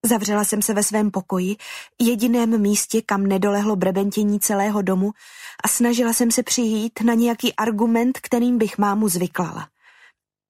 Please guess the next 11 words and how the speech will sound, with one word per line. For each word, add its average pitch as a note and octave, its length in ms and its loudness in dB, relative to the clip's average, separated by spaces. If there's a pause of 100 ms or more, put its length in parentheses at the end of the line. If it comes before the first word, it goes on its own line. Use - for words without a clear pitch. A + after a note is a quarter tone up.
Měla G#3 260 2
jsem F3+ 180 0
sice F#3 260 0
už - 160 -4
celkem F3+ 440 -2
slušnou G3+ 440 0
sbírku F#3+ 420 0
vlastních F#3+ 640 -2
a - 120 -4
upřímných F#3+ 540 0
názorů, F3+ 560 0